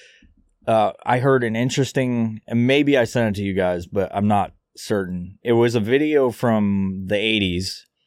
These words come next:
where this guy was talking about U F Os the same way they're talking about 'em today. And he's, like, in the know. This is before Bob Lazar came out, but he's sent, like,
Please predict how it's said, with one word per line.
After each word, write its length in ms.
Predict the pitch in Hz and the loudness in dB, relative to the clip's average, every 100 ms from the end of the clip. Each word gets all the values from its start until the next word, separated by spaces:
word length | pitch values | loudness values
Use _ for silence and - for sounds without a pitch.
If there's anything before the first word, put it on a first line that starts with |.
| _ _ _ - | _ _ _ -6
where 360 | 110 110 104 | 0 2 2
this 180 | 104 107 | 0 0
guy 200 | 123 117 | 2 2
was 140 | 107 | 2
talking 280 | - 117 113 | 2 2 2
about 200 | 107 101 | 0 2
U 140 | 107 104 | 2 0
F 100 | 104 | 2
Os 300 | 104 90 80 | 0 0 -2
the 100 | 117 | -2
same 300 | - 160 175 | 0 0 2
way 160 | 160 143 | 2 4
they're 140 | 127 | 4
talking 340 | 139 127 113 | 4 2 2
about 220 | 117 107 104 | 2 2 2
'em 80 | 98 | 0
today. 380 | 107 104 90 87 | 0 0 0 -2
And 120 | 95 | -2
he's, 220 | 110 98 | -2 0
like, 320 | 101 95 87 - | 0 -2 -4 -4
in 160 | 123 117 | -2 2
the 80 | |
know. 480 | 101 104 104 104 104 | 2 4 4 2 2
This 140 | 107 110 | -2 -4
is 60 | |
before 440 | 107 104 113 101 92 | -4 -2 2 2 0
Bob 400 | 87 98 95 98 | 0 0 2 0
Lazar 420 | 92 98 92 95 | 0 0 -2 -2
came 240 | - 104 | -2 -2
out, 200 | 101 98 - - - - - _ - | -2 -2 -6 -20 -20 -20 -20 _ -4
but 140 | 113 | -2
he's 260 | 107 127 113 | 0 -4 -4
sent, 260 | - 131 101 | -2 -2 0
like, 380 | 113 98 - | 0 -2 -12